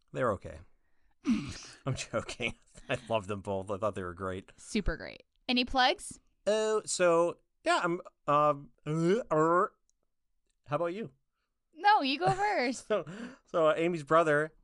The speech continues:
Speaker 1: Hans, and I are recording a podcast called Pop Trouble, where we're counting down what he considers to be the one hundred most important movies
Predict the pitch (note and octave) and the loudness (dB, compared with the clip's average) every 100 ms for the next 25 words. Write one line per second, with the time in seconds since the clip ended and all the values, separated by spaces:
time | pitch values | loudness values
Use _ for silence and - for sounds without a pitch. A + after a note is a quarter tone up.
0 | _ D#3 C#3 C3+ E3+ - - B2 B2 B2 | _ -2 0 0 -2 -6 -6 2 4 6
1 | B2+ A#2+ A#2+ A#2+ B2 - C3+ C3+ C3+ C3 | 6 6 4 2 -4 0 2 4 0 -2
2 | B2 D3 C#3+ E3 D#3+ D#3+ - E3+ E3+ C4 | 0 2 2 2 -2 -2 -2 -2 2 0
3 | D#4 - D#3 A#2+ A2+ B2 C3 D#3 D3 C#3 | 2 2 2 4 4 2 2 2 0 2
4 | C#3 C#3 C3+ - - _ D3+ D3 F3 C#3 | 2 2 0 -8 -20 _ 2 2 2 0
5 | D3 C#3 C3+ C3 B2+ A#2+ B2 C3 A#2+ C#3+ | -2 -2 -2 -2 -2 0 0 0 0 -2
6 | C3+ A#2+ B2+ B2 - G#2+ - F3 G3 E3+ | -2 -2 -4 -4 -8 -4 -2 0 0 -2
7 | C#3 C#3+ B2+ G#2 G#2 C3 | -2 0 0 -4 -6 -8